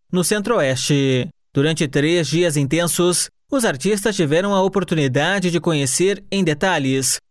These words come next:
os principais espaços culturais paranaenses a partir do Museu Casa Alfredo Andersen. Entre as atividades, programação e visitação ao Museu Oscar Niemeyer, Museu Paranaense,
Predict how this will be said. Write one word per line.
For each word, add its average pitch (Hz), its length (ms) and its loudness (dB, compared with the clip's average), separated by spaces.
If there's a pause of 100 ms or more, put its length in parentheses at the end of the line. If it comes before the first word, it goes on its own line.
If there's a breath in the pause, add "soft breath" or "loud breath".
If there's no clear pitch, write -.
os 147 160 0
principais 151 600 0
espaços 165 580 0
culturais 160 600 0
paranaenses 160 880 0 (180)
a 254 120 0
partir 185 480 0
do 196 100 0
Museu 190 320 2
Casa 190 580 0
Alfredo 185 560 0
Andersen. 139 800 0 (300)
Entre 160 340 0
as 156 80 -2
atividades, 151 840 0 (280 soft breath)
programação 220 840 0
e 220 80 -2
visitação 196 600 0
ao 208 80 2
Museu 190 300 2
Oscar 190 400 0
Niemeyer, 143 720 0 (200)
Museu 143 460 2
Paranaense, 160 880 0